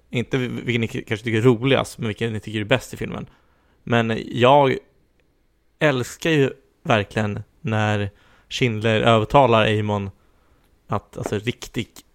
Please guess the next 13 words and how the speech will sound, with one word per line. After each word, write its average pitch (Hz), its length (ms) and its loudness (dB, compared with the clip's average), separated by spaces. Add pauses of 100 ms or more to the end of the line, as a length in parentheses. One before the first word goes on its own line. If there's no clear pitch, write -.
(140)
power - 460 2
är, 113 380 -4 (140)
är 117 140 -4
när 107 100 -4
man 107 320 -4 (560)
benådar 127 540 2
någon - 320 -6 (120)
snarare 110 260 0
än 107 80 0
dödar. 110 460 2 (640)
Och 123 100 -2
när 120 80 0
han 113 200 0